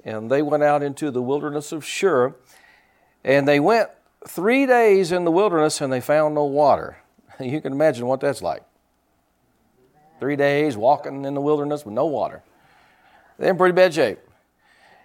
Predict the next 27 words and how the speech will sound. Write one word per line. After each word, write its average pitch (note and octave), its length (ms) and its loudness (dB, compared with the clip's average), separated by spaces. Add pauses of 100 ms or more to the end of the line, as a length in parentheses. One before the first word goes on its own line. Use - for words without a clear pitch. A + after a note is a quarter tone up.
"And D3+ 140 2
when E3 100 4
they D#3+ 80 4
came A3 320 2
to F#3+ 140 0
Marah, F#3 460 4
they E3 120 2
could F3 220 -2
not E3+ 200 4
drink A3 280 -4
of F3 100 0
the D3+ 60 2
waters D#3 360 2
of C#3+ 120 -4
Marah, E3+ 320 4
for C#3+ 180 0
they B2+ 180 0
were C3+ 160 -2
bitter. B2+ 520 0 (680)
Therefore C#3+ 300 2
the C3 100 2
name C#3+ 220 2
of C3+ 140 0
it - 20 -18
was C3 160 -4
called B2+ 340 2
Marah. B2 600 2